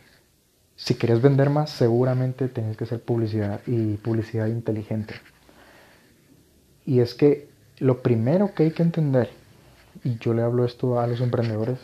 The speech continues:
y seguramente tú sos un emprendedor que me está escuchando y, pues, que quiere un poco de, de conocimiento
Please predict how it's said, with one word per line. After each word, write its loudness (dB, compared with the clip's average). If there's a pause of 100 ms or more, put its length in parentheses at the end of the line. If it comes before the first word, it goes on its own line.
(260)
y -6
seguramente 0
tú -4
sos -2
un 0
emprendedor 2
que -10
me -6
está -12
escuchando -4 (420)
y, 2
pues, -6 (280)
que -4
quiere 2
un 0
poco 0
de, 2 (480)
de -2
conocimiento -2